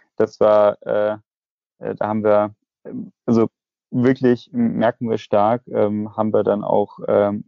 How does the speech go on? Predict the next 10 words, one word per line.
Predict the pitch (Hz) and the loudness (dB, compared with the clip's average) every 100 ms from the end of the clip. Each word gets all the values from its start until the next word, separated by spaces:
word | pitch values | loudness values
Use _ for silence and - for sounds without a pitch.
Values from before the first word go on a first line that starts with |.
| - | -8
in | 113 | -4
der, | - | 0
in | |
der | 110 107 | 0 -2
Corona-Zeit | - 110 113 113 110 - 107 107 - | -4 -4 -2 -2 -2 0 0 0 -2
auch, | 107 101 - | -4 -4 -4
äh, | 113 104 | -4 0
sehr | 113 | 0
positiv | - - 117 110 120 110 | -2 -8 -6 -2 -2 0
wahrgenommen, | 113 110 110 107 110 | 0 2 2 2 0